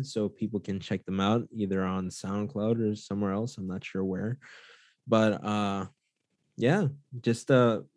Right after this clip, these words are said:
follow my pages. One, <laughs> three of them:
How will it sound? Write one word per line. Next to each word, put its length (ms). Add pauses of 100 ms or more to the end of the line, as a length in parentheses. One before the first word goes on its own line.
(160)
follow 260
my 560
pages. 720 (500)
One, 400 (260)
<laughs> 280
three 180
of 80
them: 260